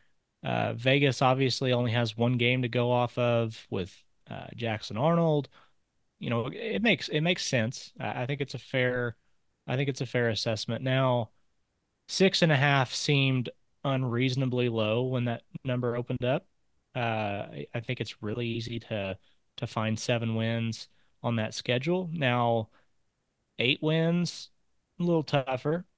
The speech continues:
Um, and that's why I think, you know, you get to, you get to the nine, ten, eleven win threshold. Um, it's, it's pretty tough. And, and look,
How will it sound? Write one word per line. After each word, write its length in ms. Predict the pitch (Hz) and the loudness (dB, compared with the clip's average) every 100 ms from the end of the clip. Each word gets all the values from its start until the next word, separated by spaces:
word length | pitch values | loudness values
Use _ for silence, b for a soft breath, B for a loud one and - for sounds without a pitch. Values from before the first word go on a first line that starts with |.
| - | -6
Um, 540 | 143 123 123 117 117 90 | -2 -2 -2 -4 -4 -6
and 300 | - 156 160 | -4 0 2
that's 200 | 165 - | 0 2
why 280 | 151 139 131 | 2 4 2
I 20 | |
think, 500 | - 131 127 - - _ - | 0 -2 -2 -8 -20 _ -6
you 100 | 139 | -2
know, 120 | 123 | 0
you 240 | 127 131 147 | 0 0 2
get 160 | 151 | 0
to, 180 | - 117 | 2 -2
you 140 | 139 147 | 0 0
get 140 | 143 | 0
to 80 | 127 | 0
the 100 | 120 | 0
nine, 320 | 123 127 127 | 2 2 2
ten, 380 | - 139 131 123 | 0 0 0 0
eleven 460 | 117 123 131 127 120 | 0 0 2 0 0
win 400 | 117 113 110 110 _ _ _ - | 0 0 -2 -4 _ _ _ -2
threshold. 800 | 123 117 - 117 110 107 104 - _ - | 0 2 0 0 0 -2 -4 -10 _ -10
Um, 500 | 95 92 87 90 - - | -8 -8 -10 -14 -18 -12
it's, 320 | 107 - - | -12 -12 -14
it's 220 | - 110 | -10 -12
pretty 220 | - 117 101 | -8 -10 -8
tough. 320 | - 95 - | -6 -6 -6
And, 120 | 69 | -6
and 220 | - 156 | -2 2
look, 220 | 147 127 | 2 2